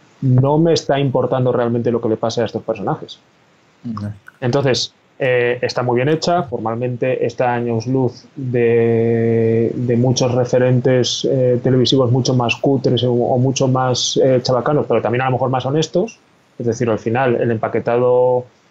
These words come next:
Speaker 1: preciosista y más cercano al documental, al final es,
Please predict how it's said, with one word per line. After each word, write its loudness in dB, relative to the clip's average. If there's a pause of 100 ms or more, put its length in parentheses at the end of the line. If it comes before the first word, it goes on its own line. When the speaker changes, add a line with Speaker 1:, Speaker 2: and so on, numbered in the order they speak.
(480)
Speaker 1:
preciosista 0
y 0
más -2
cercano -2
al 0
documental, 0 (340)
al -2
final 0
es, 2